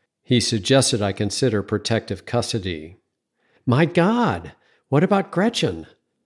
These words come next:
"He's going to put a twenty-four hour guard on her.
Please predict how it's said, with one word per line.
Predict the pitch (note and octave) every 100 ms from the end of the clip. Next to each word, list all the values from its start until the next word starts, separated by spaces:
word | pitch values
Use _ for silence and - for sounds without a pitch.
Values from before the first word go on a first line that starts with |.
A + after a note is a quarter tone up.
| _ _ _ _ _ _
"He's | B2 A2+
going | - C#3
to | B2+
put | - G#2
a |
twenty-four | G2 C3 A#2 - A#2 A2
hour | G#2 G2
guard | F#2+ A#2 A#2+ G#2
on | F2+
her. | E2 E2 E2